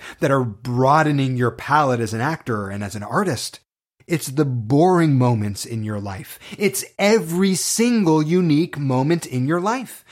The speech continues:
Even if it feels similar to the day beforehand, it wasn't this time of day, with this body, with this mood that you're in right now. Everything is building out the most extraordinary library of knowings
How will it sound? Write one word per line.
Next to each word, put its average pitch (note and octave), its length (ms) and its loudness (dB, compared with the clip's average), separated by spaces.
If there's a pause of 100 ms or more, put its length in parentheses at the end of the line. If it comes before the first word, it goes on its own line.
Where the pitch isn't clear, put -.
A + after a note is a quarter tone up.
(180)
Even A#3+ 220 0
if A#3 100 0
it A#3 160 2
feels A#3 300 0
similar A#3+ 520 2
to A3+ 100 -4
the A3 100 0
day A#3+ 160 4
beforehand, A3 720 2 (200)
it A#2+ 60 -2
wasn't A2+ 440 0
this - 220 0
time G2+ 240 -6
of G2 100 -8
day, G2+ 320 -2 (260)
with A#2+ 280 -6
this A3 180 4
body, A2 540 0 (180)
with A2+ 240 -4
this G#3 220 2
mood C3+ 420 4
that A2+ 140 0
you're A2+ 180 0
in G#2+ 140 0
right G#2+ 180 -4
now. B2+ 300 0 (120)
Everything F#3+ 920 -2
is C3 240 -6
building E3+ 640 2
out C#3+ 320 -2 (200)
the E3+ 80 2
most D#3 300 0 (140)
extraordinary F3 1200 2
library C#3+ 1040 2
of A#2+ 160 -2
knowings C3+ 920 0